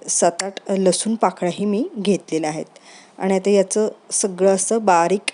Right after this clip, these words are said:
वाटण आपल्याला करून घ्यायचं आहे. तर या सगळ्या गोष्टी मी इथे चेचून घेत आहे. तर यासाठीही एक खास कारण आहे, कारण जर कढीचा मसाला हा पूर्ण आपण असा बारीक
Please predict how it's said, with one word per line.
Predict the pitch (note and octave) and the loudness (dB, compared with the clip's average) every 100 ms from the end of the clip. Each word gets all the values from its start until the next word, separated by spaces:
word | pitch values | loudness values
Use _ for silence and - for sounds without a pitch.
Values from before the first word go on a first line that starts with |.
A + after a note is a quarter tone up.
| G3+ | -2
वाटण | F#3+ E3 - F#3 | 0 0 0 -4
आपल्याला | F3+ - E3 | -2 -2 -4
करून | B3+ - F3+ E3+ | 0 0 0 -4
घ्यायचं | E3 D#3 - E3+ | -8 -10 -10 -12
आहे. | - F3 _ - - _ | -14 -20 _ -20 -20 _
तर | G#3 | 0
या | G#3+ G#3+ | 4 4
सगळ्या | A3+ F#3+ G3 G3 B3+ | 4 -2 2 2 4
गोष्टी | B3+ G#3+ - G#3 | 4 2 0 0
मी | G#3 | 0
इथे | G3+ - G#3+ | -2 0 -2
चेचून | G#3 A3+ F3 - A#3+ C4 | 0 2 2 0 -2 0
घेत | B3 G#3 | 2 0
आहे. | E3+ - F3 - - - - - - G3 | -4 -6 -14 -14 -20 -20 -20 -20 -4 0
तर | |
यासाठीही | G3 G3+ G3+ A3 A3+ G#3 B3 | 4 4 4 0 -2 -2 0
एक | G3+ G3+ _ | 0 -2 _
खास | - G#3+ - | -6 -4 -4
कारण | - - F3+ E3 G#3 | -4 0 0 2 -2
आहे, | G3 F3 E3+ G#3 - - - - - _ - | -4 -8 -12 -14 -20 -20 -20 -20 -20 _ 0
कारण | G3+ F3 E3+ G3 - _ - - - _ F#3 | 2 4 0 -4 -14 _ -20 -20 -20 _ 2
जर | G#3+ A3+ C4 - | 6 6 6 2
कढीचा | - G#3+ A3 B3+ | 4 4 4 2
मसाला | B3 G#3 - G3 | 2 0 0 -2
हा | F#3+ G3+ | -2 -6
पूर्ण | - A3+ A#3 | -2 0 2
आपण | A#3+ A#3 G3+ | 2 0 -2
असा | G3 A3 | -2 0
बारीक | G3 D#3+ F#3+ | 2 2 0